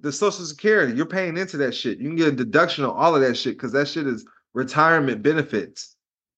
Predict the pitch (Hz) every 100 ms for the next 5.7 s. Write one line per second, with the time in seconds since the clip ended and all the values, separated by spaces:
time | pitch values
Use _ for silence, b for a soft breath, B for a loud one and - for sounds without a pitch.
0 | _ _ - 123 160 156 151 131 165 151
1 | 143 113 147 151 113 90 - - - 143
2 | 143 127 135 - 156 143 110 76 - _
3 | b b b - 135 131 117 135 131 113
4 | 175 185 175 175 175 190 190 190 202 185
5 | 170 - 190 185 185 -